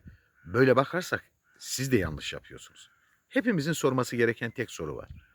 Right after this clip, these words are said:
Acaba bu insanlar bu görev için yeterli mi?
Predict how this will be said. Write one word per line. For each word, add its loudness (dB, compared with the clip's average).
Acaba 6
bu 2
insanlar 0
bu 2
görev 6
için -6
yeterli 6
mi? 0